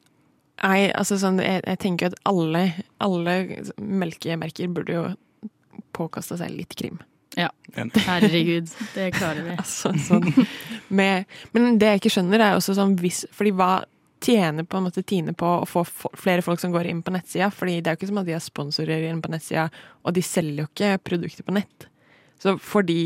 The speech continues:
Speaker 1: i større grad, tjener de noe på, tror vi? Altså, tjener de noe på å ha dette, eh, digitalt? Er det sånn at folk løser den påskekrimmen, og så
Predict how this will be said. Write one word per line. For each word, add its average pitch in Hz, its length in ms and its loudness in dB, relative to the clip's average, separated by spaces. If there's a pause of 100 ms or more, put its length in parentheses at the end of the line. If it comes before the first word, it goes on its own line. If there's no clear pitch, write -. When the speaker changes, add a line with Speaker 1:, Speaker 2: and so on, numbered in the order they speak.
(160)
Speaker 1:
i - 80 0
større 170 320 0
grad, 165 380 0 (260)
tjener 160 520 2
de 156 200 -4
noe 165 160 -4
på, 156 380 -4 (640)
tror 165 240 -4
vi? 202 80 -6 (320)
Altså, 180 240 -4
tjener 160 320 -2
de 160 80 -4
noe 165 80 -4
på 165 160 -4
å 165 240 -2
ha 156 140 -2 (100)
dette, 160 460 -4 (420)
eh, 156 240 -4
digitalt? 202 460 -4 (460)
Er 185 200 2
det 180 80 0
sånn 185 160 2
at 180 80 2
folk 170 240 -2
løser 165 340 2
den 165 160 0
påskekrimmen, 160 540 -4
og 165 80 -2
så 160 160 -2